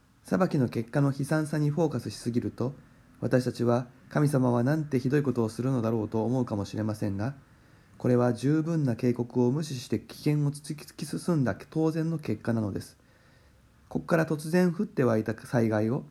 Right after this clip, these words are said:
神の裁きということは間違っているということがわかります。神の裁きはそれが来た時に自分の罪ゆえに滅ぼされるということがその人にわかるものなのです。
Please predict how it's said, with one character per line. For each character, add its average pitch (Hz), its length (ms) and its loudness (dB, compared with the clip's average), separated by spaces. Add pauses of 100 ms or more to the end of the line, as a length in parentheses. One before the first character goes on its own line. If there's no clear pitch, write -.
(120)
神 147 240 2
の 123 100 4
裁 131 140 -2 (120)
き - 120 -14
と 113 120 0
い 113 80 2
う 110 40 0
こ 113 120 -2
と 123 80 -4
は 135 80 0
間 117 120 2
違 175 240 -2
っ - 20 2
て 120 220 -2
い 107 40 2
る 104 100 -4
と 107 100 -4
い - 20 0
う - 20 0
こ 123 80 -4
と 147 100 -4
が 147 120 2
わ 104 80 2
か 101 100 -2
り 101 80 -2
ま 98 120 -2
す。 - 180 -14 (800)
神 151 180 4
の 127 120 6
裁 151 140 -2 (120)
き 113 120 -4
は 117 260 0 (180)
そ - 140 0
れ 147 100 4
が 143 100 2
来 143 80 -8
た 165 100 0
時 127 240 -2
に 147 200 -2 (240)
自 123 140 2
分 143 280 4
の 143 120 2
罪 147 340 -2
ゆ 123 160 2
え 147 80 0
に 117 180 0 (280)
滅 135 180 2
ぼ 139 100 2
さ 143 140 -2
れ 156 100 2
る 143 180 -2 (140)
と 120 80 2
い 117 60 4
う 110 40 0
こ 117 100 -4
と 113 120 -2
が 107 220 0 (600)
そ 120 120 -2
の 120 80 4
人 110 160 -4
に 110 260 2
わ 98 140 -2
か 170 140 -2
る 147 100 0
も 110 140 0
の 110 40 0
な 107 80 0
の 92 100 -2
で 92 100 -4
す。 - 200 -16